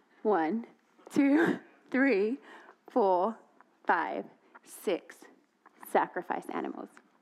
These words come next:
And sacrificing an animal wasn't a five-minute deal. Sacrificing an animal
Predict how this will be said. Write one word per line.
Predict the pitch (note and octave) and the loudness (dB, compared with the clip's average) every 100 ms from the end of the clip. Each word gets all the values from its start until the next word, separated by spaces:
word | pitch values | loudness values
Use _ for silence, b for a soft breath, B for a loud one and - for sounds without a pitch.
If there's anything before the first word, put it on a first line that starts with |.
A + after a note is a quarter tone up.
| _ _ - | _ _ -2
And | C#4+ B3+ | -2 2
sacrificing | D#4 E4 F#4 D#4+ D#4 D#4 D4+ | 2 2 2 4 4 4 2
an | D4 | 2
animal | C#4+ D4+ D#4+ D4 B3+ | 4 4 4 4 2
wasn't | C4 C#4 | 2 2
a | B3+ | 2
five-minute | - B3 B3+ B3 A3+ - | 4 4 2 0 -2 0
deal. | A#3+ B3 E3 F3 - _ _ B B B B B B B B B | 2 2 2 -2 -10 _ _ B B B B B B B B B
Sacrificing | - D#4+ F4 G4 F#4 E4+ E4+ E4+ D#4 | 0 2 4 4 4 4 4 4 4
an | |
animal | C#4+ D4 E4 F4+ D4 C4+ B3 C#4+ G#4 | 4 4 6 6 6 6 6 4 2